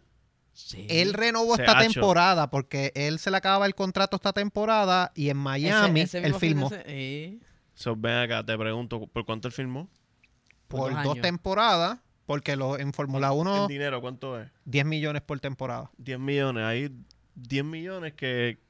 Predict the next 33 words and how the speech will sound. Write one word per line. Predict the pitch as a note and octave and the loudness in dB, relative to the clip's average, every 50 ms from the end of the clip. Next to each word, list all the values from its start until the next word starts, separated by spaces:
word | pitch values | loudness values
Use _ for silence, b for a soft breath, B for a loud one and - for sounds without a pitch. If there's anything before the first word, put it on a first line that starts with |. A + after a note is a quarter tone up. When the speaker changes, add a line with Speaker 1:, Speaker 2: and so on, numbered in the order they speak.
| _ _ | _ _
Speaker 3:
que | _ C#3 C3 B2+ | _ -12 -12 -10
no | B2+ C3+ | -10 -10
son, | C3 - - - | -8 -8 -4 0
él | D3 D3+ D#3+ | 2 2 4
no | E3+ F3 | 6 8
va | F3 F3 | 8 10
a | F3 | 10
ver | E3+ D#3 | 8 8
esos | D3+ - D#3+ C#3+ | 6 2 0 0
diez | B2+ C#3+ C#3+ | 2 2 2
millones, | C#3 C#3+ C#3+ B2+ A#2+ A#2 A#2 A#2 | 4 4 4 4 4 2 2 2
lamentablemente. | A#2 A2+ A2+ A#2 A#2+ G#2 B2+ C3+ C#3 C3+ B2+ B2 A#2+ A2+ - A#2 A2 | 2 2 2 2 0 0 -2 -4 -2 -4 -4 -6 -6 -10 -12 -14 -12
Speaker 1:
Seis | A2 - E3+ F3 | -4 -2 -2 -2
en | F#3 F3+ F3 | -2 -2 -4
pensión. | E3 C#3+ C3+ - D#3 D#3+ D#3+ E3+ D#3+ | -4 -6 -4 -4 -4 -4 -4 -4 0
Speaker 3:
Ajá. | - C3 C3 C3 B2 C3+ C3+ C3 B2 F#4 F#4+ A3 - F#4+ - | 4 6 6 6 6 6 4 4 4 4 4 4 6 6 2
Speaker 1:
<laughs> | - - F#4 D4 - - G3+ | 2 2 0 -2 0 0 0
Speaker 3:
Se, | E3 C#3 C3 B2+ B2+ A#2+ | 4 4 6 6 4 4
se | - - C#3 C3 | 2 4 4 6
van | B2+ C#3 D3+ E3 F3 | 8 8 8 6 6
un | E3 | 0
par | - - D3 C#3+ D3+ | 2 4 4 4 6
de | D#3 E3 D#3+ | 4 2 2
pesitos, | C#3 D#3+ D3+ C#3 - D#3 D#3+ E3+ E3 E3 D#3 D3 C#3+ | 4 2 0 0 -2 -4 -4 -2 -2 0 0 2 2
esa | C#3 - - D3+ | 0 0 -2 -6
esposa | - - - D#3 C#3+ E3 D#3 | -6 -4 -4 -4 -2 -2 -2
tiene | C#3+ C#3+ D3 | -2 -2 -2
que | D3+ | -2
buscarse | D3 C#3 - D3 D3 - | -4 -2 -4 -4 -4 -4
un | D3+ C#3 | -6 -4
buen | B2+ B2+ B2 C3+ | -2 0 2 4
Speaker 2:
Pero, | C#3+ D#3+ G3 A3+ A#3 G3+ | 6 6 6 8 6 6
Speaker 3:
abogado. | F#3 F#3 C#3 C#3 D3+ F#3 A3 | 6 6 4 2 0 -2 -6